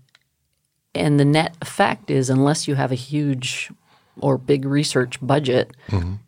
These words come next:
Speaker 1: you can't prepare these skin cell transplants. And so that's what we do. We have a lab where we prepare them for, for the doctors,
Speaker 2: Mm-hmm.
Speaker 1: for the patients.
Speaker 2: Okay. So person goes into the doctor,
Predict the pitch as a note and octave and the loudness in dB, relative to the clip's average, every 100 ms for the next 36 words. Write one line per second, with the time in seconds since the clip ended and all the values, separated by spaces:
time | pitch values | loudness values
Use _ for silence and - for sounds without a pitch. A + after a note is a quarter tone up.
0 | _ D3 D#3 D#3 _ - D3 - - _ | _ -2 -2 -4 _ -6 -6 -6 -10 _
1 | - C3+ C3+ C#3 - - - - - - | -10 -6 -4 -6 -6 -8 -6 -6 -6 -6
2 | F3+ - _ _ _ _ - - - - | -10 -14 _ _ _ _ -10 -4 -4 -4
3 | - - - - - - - - - _ | -6 -6 -6 -8 -10 -10 -14 -16 -18 _
4 | _ - _ - D3+ C3+ D3 C3 B2 - | _ -20 _ 0 0 2 0 -2 -2 -6
5 | - - B2+ B2 C3+ C#3 - D3 - _ | -6 -4 -4 -4 -4 -4 -4 -6 -18 _
6 | _ - C#3 C#3+ B2+ C3 - C#3 D3 C3+ | _ -4 -2 -2 0 0 -2 -4 -4 -2
7 | C3 B2+ B2 B2+ C3+ - - - C#3+ C#3+ | -2 -2 -4 -4 -4 -4 -6 -4 -2 -2
8 | D3 C#3+ - - - _ - G#3 C#3+ C3+ | -2 -4 -6 -10 -20 _ 2 4 6 4
9 | D3 - A#2 A2 - A2 G2 A#2 B2 - | 2 -2 -4 -4 -2 0 0 -2 -4 -4
10 | - - - C#3+ - - - - _ _ | -4 -6 -8 -8 -10 -14 -18 -20 _ _
11 | - B2+ - A2 _ - G2+ G2 - - | -10 -8 -8 -12 _ -2 0 0 -4 -16
12 | - - - - - - - _ G#2+ - | -16 -16 -18 -20 -20 -20 -20 _ 0 2
13 | G2 F#2 F#2+ F2+ F2+ F2 A#2 A#2 A#2 A2 | 2 0 0 -2 -2 0 0 2 0 -2